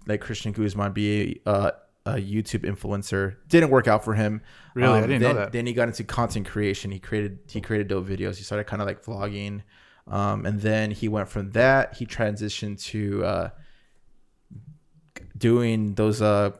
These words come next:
Speaker 1: quote unquote master classes. He created his own school of film, I guess, and that's where, that's where he's at right now, and he's banking on that. Props to him.
Speaker 2: Yeah, that's definitely, um,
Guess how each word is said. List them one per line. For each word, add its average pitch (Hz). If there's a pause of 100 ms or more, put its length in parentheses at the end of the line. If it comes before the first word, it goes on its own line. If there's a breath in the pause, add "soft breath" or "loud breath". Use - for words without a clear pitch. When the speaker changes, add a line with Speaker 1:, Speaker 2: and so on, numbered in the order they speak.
(140)
Speaker 1:
quote 117
unquote 123
master 123
classes. 98
He 113
created 110
his 104
own 104 (1300 soft breath)
school 117
of 101 (260)
film, 135
I 104
guess, 101
and 101 (180)
that's 110
where, 110
that's 107
where 110
he's 104
at 107
right 107
now, 117
and 139
he's 104
banking 104
on 95
that. 95 (200)
Props 117
to 123
him. 107 (520 soft breath)
Speaker 2:
Yeah, 113
that's 107
definitely, 123
um, 101